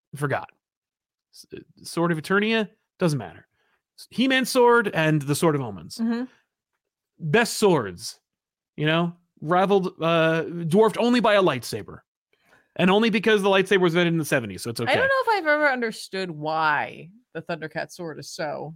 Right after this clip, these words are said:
Speaker 1: S-, why it works so well?
Speaker 2: Why it's so, like, why people think it's so iconic.
Speaker 1: What, how dare you?
Speaker 2: I just, I, I don't know. Like, it's just, it's got a big eye on the side of it.
Speaker 1: No, but it has the, it has the
Speaker 2: Essentially, it's
Speaker 1: Okay,
Speaker 2: like,
Speaker 1: here's why.
Speaker 2: it's like me asking about,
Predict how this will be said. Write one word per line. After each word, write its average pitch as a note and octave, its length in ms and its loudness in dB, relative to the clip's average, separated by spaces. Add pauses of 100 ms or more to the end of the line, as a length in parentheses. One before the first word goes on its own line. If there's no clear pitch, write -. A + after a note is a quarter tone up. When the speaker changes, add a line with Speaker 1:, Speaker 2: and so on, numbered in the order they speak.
(120)
Speaker 1:
S-, - 120 -20
why F3 180 6
it F#3 80 4
works E3 260 2
so A3 160 2
well? A#3 300 2
Speaker 2:
Why F#3+ 120 2
it's F3+ 140 -6
so, F#3 200 -2
like, F#3 200 -2
why G3+ 100 2
people G#3+ 220 -2
think F3+ 160 -6
it's F3 100 -10
so E3 100 -2
iconic. - 420 -8 (1700)
Speaker 1:
What, E3 240 4 (200)
how C3+ 120 0
dare E3 200 2
you? A#2+ 200 -8 (440)
Speaker 2:
I D4+ 160 2
just, F4+ 320 0
I, A3+ 260 2 (120)
I G#3 140 0
don't C4 160 0
know. E4 220 4
Like, F#3+ 200 2
it's G#3+ 120 -2
just, A#3 160 -10
it's A3 100 -10
got G#3+ 180 2
a G#3+ 40 -4
big A3+ 140 0
eye B3 320 2
on G3 120 0
the F3 100 -4
side E3 280 0
of D#3 80 -4
it. - 40 -2
Speaker 1:
No, D#4 100 2
but A#3+ 100 2
it G3+ 80 0
has A3 320 0
the, G#3 180 -2
it E3+ 140 2
has F3+ 280 0
the E3+ 60 2
Speaker 2:
Essentially, E4 440 2
it's - 200 -4
Speaker 1:
Okay, G3 180 2
Speaker 2:
like, - 200 -4
Speaker 1:
here's G#3+ 200 2
why. F3 200 2
Speaker 2:
it's C#4+ 160 0
like C#4+ 200 2
me D4 180 0
asking A#3+ 440 -2
about, G3 440 2